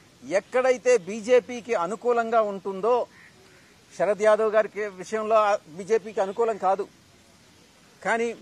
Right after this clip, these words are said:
మిగతా విషయాల్లో బీజేపీకి అనుకూలం కాబట్టి వారి మీద చర్యలు తీసుకోవడానికి స్పీకర్ గారు వెనకంజ వేస్తా ఉన్నారు. ఈ విధి-, ఇది చాలా దుర్మార్గమైనటువంటిది. రె-, రా-, రె-, ర-,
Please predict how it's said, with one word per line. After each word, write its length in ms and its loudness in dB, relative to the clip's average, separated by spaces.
మిగతా 280 2
విషయాల్లో 420 2
బీజేపీకి 580 0
అనుకూలం 380 0
కాబట్టి 380 2
వారి 300 4
మీద 220 -2
చర్యలు 340 -4
తీసుకోవడానికి 640 -6
స్పీకర్ 520 -4
గారు 220 2
వెనకంజ 420 -6
వేస్తా 380 -8
ఉన్నారు. 240 -10
ఈ 100 -12
విధి-, 280 -14
ఇది 160 -4
చాలా 240 4
దుర్మార్గమైనటువంటిది. 1040 -2
రె-, 220 -4
రా-, 180 -2
రె-, 100 -14
ర-, 140 -2